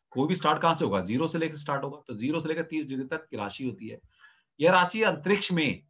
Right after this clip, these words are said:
मेढ़े जैसी आकृति दिखाई देती है, तो इसकी जो आकृति बनी, मतलब डॉट डॉट मिलाए गए ना, जो outer boundary, जो star थे बहुत सारे वहां पर, तो ये भेड़, मेंढे जैसी, है ना, भेड़ जैसी नजर आई। अब आपको भेड़ की quality पता होना चाहिए,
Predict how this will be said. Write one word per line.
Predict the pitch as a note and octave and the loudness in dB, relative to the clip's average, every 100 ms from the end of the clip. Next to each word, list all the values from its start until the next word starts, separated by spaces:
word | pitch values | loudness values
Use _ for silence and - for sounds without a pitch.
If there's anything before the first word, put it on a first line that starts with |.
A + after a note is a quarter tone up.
| _ _ - | _ _ -12
मेढ़े | A2 A#2 D3 F3 G3+ | -6 0 2 2 2
जैसी | D3+ D3+ | 0 0
आकृति | E3+ D3 C#3+ B2+ | -2 -2 -6 -6
दिखाई | B2+ A2+ G#2+ | -2 -2 -2
देती | F#2 - - | -6 -12 -12
है, | - | -12
तो | - B2 | -10 -12
इसकी | A#2 E3+ | -10 -6
जो | D3+ | 0
आकृति | C3 - C#3+ D#3+ | 0 0 -6 -6
बनी, | D3+ A#2+ B2+ | -4 -4 -6
मतलब | B2 D3 | -8 -6
डॉट | A#2+ C3 D3 | 2 2 4
डॉट | D3 C#3+ | 0 0
मिलाए | A2+ A2+ D3+ | 0 2 2
गए | C3 | 0
ना, | A#2 G3+ | -4 -4
जो | F3+ | -2
outer | C3 C3 | -2 -2
boundary, | C3 A#2 A2 G#2 - _ _ A2+ | -4 -6 -6 -12 -16 _ _ -8
जो | |
star | A#2 - B2+ D3 D3+ | -6 2 4 4 2
थे | |
बहुत | B2 A#2+ | -4 -2
सारे | A2 G2 | -2 -4
वहां | F#2+ F2+ | -8 -10
पर, | F2 - _ _ _ - | -12 -18 _ _ _ -6
तो | |
ये | C3+ E3 F3+ | -2 0 0
भेड़, | F2+ E2+ - G#2 - _ - F#2 G#2 B2+ - A2 G#2+ | -6 -18 -18 -18 -18 _ -20 -12 -8 -6 -8 -14 -12
मेंढे | A2 A#2+ C#3+ E3+ | -2 0 2 0
जैसी, | C#3 A2+ - _ _ _ _ _ - | 0 -4 -12 _ _ _ _ _ -10
है | D3 | -6
ना, | D#3 - - | -6 -8 -10
भेड़ | G2+ C3+ E3+ | 0 2 4
जैसी | D3+ D3+ | 2 0
नजर | A#2+ G#2 | -2 -2
आई। | F#2+ F#2+ - _ _ _ _ _ _ _ - | -4 -6 -16 _ _ _ _ _ _ _ 0
अब | C3+ | 4
आपको | D#3+ G#3 | 6 6
भेड़ | C#3 D#3 | 4 4
की | F#3 | 4
quality | F3+ C3 C3+ | 4 4 4
पता | D3+ D3 | 0 2
होना | D3 B2+ | 0 0
चाहिए, | C#3+ C#3 | -6 -10